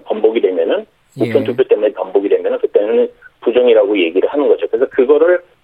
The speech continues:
Speaker 1: 지금도 계속해서 얘기를 하고 있어요. 어제
Speaker 2: 음.
Speaker 1: 오늘도 계속 얘기를
Speaker 2: 음.
Speaker 1: 하고 있고요.
Speaker 2: 예.
Speaker 1: 근데 그것 때문에 사실, 음, 페이스북하고 트위터에서는 몇 달 전에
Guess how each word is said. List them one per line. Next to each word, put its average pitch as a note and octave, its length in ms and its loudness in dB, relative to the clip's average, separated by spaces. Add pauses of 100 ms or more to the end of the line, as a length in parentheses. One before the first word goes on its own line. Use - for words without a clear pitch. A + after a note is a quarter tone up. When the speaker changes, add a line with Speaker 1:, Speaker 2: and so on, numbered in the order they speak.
(140)
Speaker 1:
지금도 - 420 2
계속해서 - 500 -2
얘기를 - 320 -2
하고 - 160 0
있어요. - 240 -4
어제 A#2+ 300 2
Speaker 2:
음. B2 80 4
Speaker 1:
오늘도 G2 320 -4
계속 - 260 -2
얘기를 D2+ 340 -6
Speaker 2:
음. B2 60 -10
Speaker 1:
하고 A#2+ 140 -2
있고요. - 380 -2 (120)
Speaker 2:
예. A#2+ 240 -8
Speaker 1:
근데 D3+ 300 0 (240)
그것 D#3 280 0
때문에 C#3 540 -2
사실, C#3+ 480 -2 (460)
음, A#2+ 380 -4 (500)
페이스북하고 C3+ 880 0 (100)
트위터에서는 C3 920 0
몇 - 180 2
달 E3+ 180 2
전에 G#2 480 0